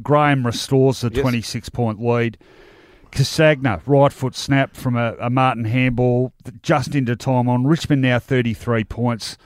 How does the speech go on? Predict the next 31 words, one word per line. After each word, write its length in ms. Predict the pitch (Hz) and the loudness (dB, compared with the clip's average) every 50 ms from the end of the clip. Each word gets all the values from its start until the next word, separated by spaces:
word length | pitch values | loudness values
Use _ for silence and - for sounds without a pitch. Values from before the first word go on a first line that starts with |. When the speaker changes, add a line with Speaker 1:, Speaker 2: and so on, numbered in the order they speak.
| _ - | _ -14
Speaker 2:
And 80 | - 120 | -4 0
by 140 | 180 196 | 2 2
the 80 | 185 160 | 2 4
way, 140 | 156 151 143 | 2 0 0
Castagna 420 | - 147 135 - - 170 185 196 175 | 0 -6 -8 0 0 0 0 0 0
goes 260 | 139 156 139 135 - | 0 0 0 0 -4
from 160 | - 135 127 | -6 -8 -4
being 200 | 123 139 135 131 | -2 -2 0 0
a 40 | 123 | -2
bit 240 | 110 - 165 - - | -2 -2 -2 -2 -2
maligned 640 | 127 123 127 139 127 120 107 120 156 196 196 190 _ _ _ _ _ - - | -6 -2 -2 -2 -2 -2 -4 -8 -8 -8 -10 -16 _ _ _ _ _ -18 -8
to 300 | - 175 156 139 139 135 - - - - - - - - _ _ - | -2 0 0 0 0 -4 -6 -12 -14 -14 -14 -18 -18 -20 _ _ -2
adored. 600 | - 135 - - 175 196 202 196 151 - - - - - _ _ _ _ _ _ - | -2 -2 0 2 2 4 4 4 2 -2 -6 -16 -20 -20 _ _ _ _ _ _ -4
I 60 | 165 | -4
mean, 320 | 165 165 175 175 175 160 147 | 0 0 0 0 0 -2 0
that's 240 | 139 220 220 - - - | 2 0 0 0 -4 -2
all 240 | - 202 214 220 208 | 2 4 4 4 4
it 80 | 175 - | 2 -2
took. 360 | - - 170 123 - - - - - | -2 -6 -6 -6 -6 -16 -20 -14 -6
Just, 220 | 175 180 - - 185 | -6 -4 -4 -4 -8
uh, 40 | - - - - - - - _ _ _ - | -10 -10 -18 -20 -20 -20 -20 _ _ _ -6
Richmond 400 | 175 214 247 - - 233 202 - | -4 -4 -4 -4 -4 -6 -4 -4
supporters 500 | 165 147 123 165 165 156 147 147 120 143 | -6 -6 -2 0 0 0 -2 -4 -6 -6
at 120 | 139 - - | -8 -6 -6
this 160 | 165 165 - | -10 -10 -10
point 420 | - - 127 107 98 139 214 - - _ _ _ _ _ _ _ | -10 -10 -10 -8 -8 -12 -14 -14 -20 _ _ _ _ _ _ _
are 460 | - 139 135 127 127 127 127 131 123 - - - - _ _ _ _ _ | 0 0 2 2 2 2 0 0 -2 -6 -16 -20 -20 _ _ _ _ _
naming 500 | - 131 143 160 170 170 165 156 143 131 | -12 -4 0 2 2 2 2 0 -2 -4
heroes. 600 | 127 123 165 156 151 143 131 104 92 87 87 - | -2 2 2 2 2 2 0 -4 -4 -10 -16 -10
They're, 220 | 135 147 143 143 151 | -4 -2 -2 -2 0
they're 300 | 147 156 160 151 147 | 0 0 0 0 0